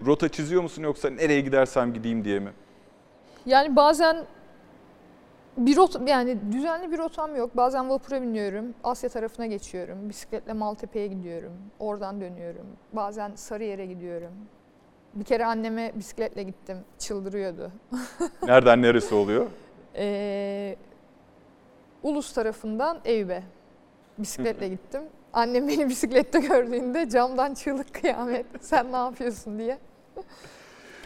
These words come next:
Speaker 1: Şimdi kısa kısa cümle tamamlamalarımız var. Işıl Alben, "Keşke yapmasaydım." neye dedi?
Speaker 2: Demedim.
Speaker 1: Nerede veya ne yaparken huzur buluyorsun?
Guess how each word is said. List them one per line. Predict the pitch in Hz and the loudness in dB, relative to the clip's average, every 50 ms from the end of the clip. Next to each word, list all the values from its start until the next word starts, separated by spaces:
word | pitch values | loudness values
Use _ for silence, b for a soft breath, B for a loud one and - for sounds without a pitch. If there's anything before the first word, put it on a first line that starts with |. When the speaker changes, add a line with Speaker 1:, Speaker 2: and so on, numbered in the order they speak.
| B B B B | B B B B
Speaker 1:
Şimdi | - - 135 147 139 | 0 2 4 4 4
kısa | - - - - 151 | 2 4 6 8 6
kısa | - - - 143 135 | 8 8 6 4 4
cümle | 117 117 127 131 131 | 4 0 0 0 0
tamamlamalarımız | 127 - 127 120 120 117 120 120 117 113 117 117 113 - - - - - - - - - - - _ _ _ _ _ _ 107 101 101 110 107 110 101 92 90 | 2 2 2 4 4 2 2 2 0 2 2 2 2 0 -6 -16 -20 -20 -20 -20 -20 -20 -20 -20 _ _ _ _ _ _ 4 4 6 6 4 0 -2 2 4
var. | 90 85 85 - - - - - - - - | 4 4 4 2 -6 -16 -18 -20 -20 -4 -2
Işıl | 147 151 - - 170 143 | -2 -2 2 0 4 8
Alben, | 151 156 143 135 117 104 101 104 104 107 - | 10 10 10 10 8 6 6 6 4 -2 -6
"Keşke | - - 127 120 - - 120 | 0 0 0 0 2 0 6
yapmasaydım." | 104 107 107 - - 107 98 - - 95 90 92 92 95 90 | 6 6 6 6 2 -4 -4 0 0 0 0 0 -2 -6 -6
neye | 92 92 90 82 | -4 -4 -4 -4
dedi? | 80 - - - - - - - - - - - _ _ _ _ _ _ - _ _ _ _ _ - - _ _ _ _ | -6 -8 -10 -14 -20 -20 -20 -20 -20 -20 -20 -20 _ _ _ _ _ _ -20 _ _ _ _ _ -20 -20 _ _ _ _
Speaker 2:
Demedim. | 214 202 233 226 220 202 190 196 190 185 - - - _ - - - - _ _ _ - _ - _ _ | -2 -2 0 0 -2 -4 -6 -10 -12 -14 -16 -20 -20 _ -20 -20 -20 -20 _ _ _ -20 _ -20 _ _
Speaker 1:
Nerede | 160 180 202 208 202 165 170 170 151 | 6 8 10 10 10 10 8 6 10
veya | 151 147 147 151 151 | 10 12 12 12 12
ne | 160 156 160 | 10 8 6
yaparken | 160 151 - - 113 101 - - 98 | 4 4 6 6 4 4 6 0 -2
huzur | 95 101 98 92 98 92 | 0 -2 -2 -2 -2 -4
buluyorsun? | 92 92 95 95 92 - - | -4 -4 -4 -6 -6 -8 -16